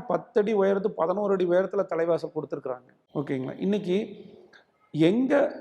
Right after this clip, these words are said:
போனாலும் சரிங்க, இந்த பிரம்மாண்டம் அப்படிங்கிறது கொடுக்கறதுல தவறு கிடையாது. ஆனா அந்த கட்டடத்தோட உயரம், அகலம் எப்படி இருக்குன்னு பார்க்கணும். இப்போ சப்போஸ் உங்களை கட்டடம் வந்து நீங்க உயரமான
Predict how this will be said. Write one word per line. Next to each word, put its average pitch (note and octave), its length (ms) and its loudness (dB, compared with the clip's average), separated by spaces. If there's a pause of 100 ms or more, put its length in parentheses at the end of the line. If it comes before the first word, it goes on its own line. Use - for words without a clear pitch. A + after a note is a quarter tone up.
(140)
போனாலும் E3 480 2
சரிங்க, C#3 300 -6 (500)
இந்த D#3+ 200 -2 (120)
பிரம்மாண்டம் A3 600 2 (140)
அப்படிங்கிறது E3+ 460 -2 (100)
கொடுக்கறதுல G3+ 520 -2 (100)
தவறு E3+ 320 0
கிடையாது. C#3+ 360 -4 (520)
ஆனா D#3+ 280 2 (560)
அந்த F3 120 0 (180)
கட்டடத்தோட C4+ 640 2 (180)
உயரம், A#3+ 420 -4 (480)
அகலம் F#3 520 0
எப்படி D#3+ 260 -4
இருக்குன்னு D3+ 340 -6 (100)
பார்க்கணும். - 320 -14 (460)
இப்போ D#3 140 2 (100)
சப்போஸ் G#3 440 0
உங்களை D3 160 2 (100)
கட்டடம் A3 420 2
வந்து G3 220 -2
நீங்க F#3 140 -4 (100)
உயரமான G3+ 480 0